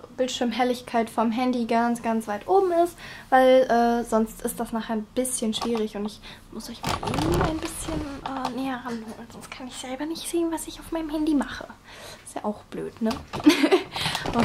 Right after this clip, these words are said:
Gott, ey, dieses Video ist jetzt schon komplett kompliziert. Okay, ähm, wie gesagt, ich mache erstmal die Helligkeit relativ hell.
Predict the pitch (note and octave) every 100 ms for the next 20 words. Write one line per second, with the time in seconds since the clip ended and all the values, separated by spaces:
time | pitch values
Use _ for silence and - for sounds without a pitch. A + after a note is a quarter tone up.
0 | - A3+ G3 A3 G#3+ G#3+ G#3+ - - A3
1 | A3 A3+ - - - - A3+ A3+ - A3+
2 | A3+ A3+ - A3+ A3 - A#3 - A3+ A3+
3 | A3 - - - - - - - D#4 -
4 | - - - - - - - - - -
5 | - C4 B3+ B3+ A#3+ A#3 C#4+ F4 - C4+
6 | B3+ B3+ B3 A3+ A#3 A#3 - - - -
7 | D4 D4 C#4+ - - C4+ C4 B3 B3 -
8 | - B3+ A#3+ B3+ C4+ C4 B3 A#3+ - -
9 | - - - - A#3 A#3+ C#4+